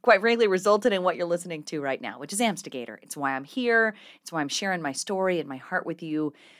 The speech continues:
to let you know it's okay to feel this way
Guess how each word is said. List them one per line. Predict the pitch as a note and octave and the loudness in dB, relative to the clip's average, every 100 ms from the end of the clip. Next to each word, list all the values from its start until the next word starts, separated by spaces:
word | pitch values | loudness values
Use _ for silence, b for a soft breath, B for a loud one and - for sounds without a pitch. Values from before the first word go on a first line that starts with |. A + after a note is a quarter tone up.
| B | B
to | - | -6
let | F3 G#3+ - | 2 2 2
you | C#4 | 0
know | C4+ A#3 - | 2 0 -2
it's | G3+ - | -8 -6
okay | G3 G3 - F3 F#3+ G#3 D#3 C3+ D3 | -8 -8 -12 -4 2 2 2 -4 -10
to | - D#3+ | -14 -12
feel | - F#3+ | -2 -2
this | G3 E3 - | 0 -2 -4
way | C3 - | -6 -6